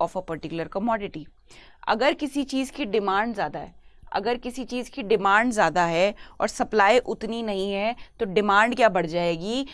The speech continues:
मत-, तो क्या बढ़ जाएगा? उस कमोडिटी का प्राइस।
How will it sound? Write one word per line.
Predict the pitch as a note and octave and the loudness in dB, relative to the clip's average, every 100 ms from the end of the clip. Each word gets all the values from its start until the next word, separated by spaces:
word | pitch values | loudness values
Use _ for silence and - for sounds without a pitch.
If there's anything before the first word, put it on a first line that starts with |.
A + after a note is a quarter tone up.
| - | -12
मत-, | F3 - - - - - - - | -12 -12 -20 -20 -20 -20 -8 -6
तो | |
क्या | A#3+ A#3 A3 | 0 4 6
बढ़ | G#3+ A3 | 6 4
जाएगा? | G#3 G#3+ G#3+ C4 | 4 4 4 2
उस | - A#3+ | 0 -4
कमोडिटी | - G3+ F#3 F3 F3 F#3 | -6 -2 -2 -2 -4 -4
का | B3 | -4
प्राइस। | A#3+ F#3 C#3+ D3 | -4 -4 -4 -8